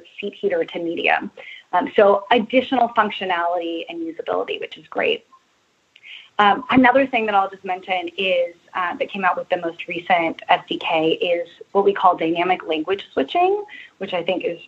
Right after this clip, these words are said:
really cool because it allows customers to speak to Alexa in two different languages. So, for example, here in the U S, uh, you could speak to her in English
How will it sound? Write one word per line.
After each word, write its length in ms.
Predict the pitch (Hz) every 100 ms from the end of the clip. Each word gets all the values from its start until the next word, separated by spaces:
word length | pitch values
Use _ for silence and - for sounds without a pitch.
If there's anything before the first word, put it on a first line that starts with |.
| _ -
really 280 | 208 208 202
cool 300 | 170 165 170 -
because 560 | 214 208 202 185 196 202 - -
it 80 | 233 202
allows 540 | 208 202 214 254 269 269 -
customers 600 | 196 - 190 180 175 175 180 _ - - _ -
to 100 | 214 -
speak 200 | 240 233 - -
to 180 | 226 208
Alexa 520 | - 175 156 - 196 170 160 -
in 380 | 185 170 170 165
two 160 | - 226
different 260 | 220 202
languages. 460 | 175 165 160 - - -
So, 180 | 196 180 180
for 100 | 185
example, 400 | 175 196 180 180
here 200 | 175 185 170
in 40 |
the 120 | 156 175
U 20 |
S, 240 | 202 185 - - - - _ -
uh, 180 | 160 -
you 160 | 185 185
could 160 | - -
speak 200 | 196 -
to 80 | 180
her 240 | - 175 160
in 60 | 185
English 400 | 190 180 175